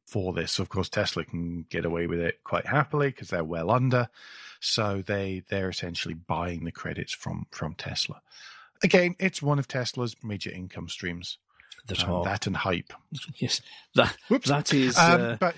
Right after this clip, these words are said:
Speaker 2: but that is closing as a, as an option for them, as an income stream.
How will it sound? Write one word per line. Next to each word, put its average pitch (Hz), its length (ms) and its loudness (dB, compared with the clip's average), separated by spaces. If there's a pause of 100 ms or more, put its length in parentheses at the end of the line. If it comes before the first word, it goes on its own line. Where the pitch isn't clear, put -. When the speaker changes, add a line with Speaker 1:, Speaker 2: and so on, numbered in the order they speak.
(160)
Speaker 2:
but 127 160 2
that 143 160 2
is 143 220 0
closing 131 680 0 (120)
as 113 220 -4
a, 117 120 0
as 107 220 0
an 98 180 0
option 104 380 -2
for 101 240 -4
them, 90 160 -6
as 101 140 -2
an 101 80 2
income 107 360 0
stream. - 320 -6